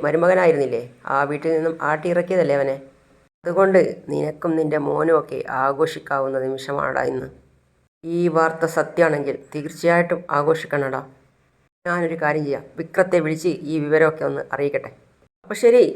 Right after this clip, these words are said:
ഞാൻ പോകുന്നു," എന്ന് പറഞ്ഞ് പ്രകാശൻ പോയി. അങ്ങനെ രാഹുലും വണ്ടിയും, ഏ, രൂപയുടെ വീട്ടുമുറ്റത്തെത്തി നിർത്തി. അവിടെ ചെന്നപ്പോഴാ കുറേ ആൾക്കാരുണ്ട്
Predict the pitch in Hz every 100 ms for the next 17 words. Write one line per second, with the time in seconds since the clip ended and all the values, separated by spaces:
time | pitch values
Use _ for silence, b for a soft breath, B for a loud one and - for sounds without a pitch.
0 | - 156 165 175 180 170 147 - 147 151
1 | 147 147 147 147 147 156 143 131 - _
2 | - _ _ - 175 175 170 156 143 147
3 | 165 190 196 175 151 143 143 151 151 -
4 | - 139 139 139 139 147 151 175 170 160
5 | 151 151 156 156 156 143 156 143 - 139
6 | 135 - _ _ _ - 131 135 143 151
7 | 151 151 147 147 147 - - 143 151 147
8 | 143 147 160 147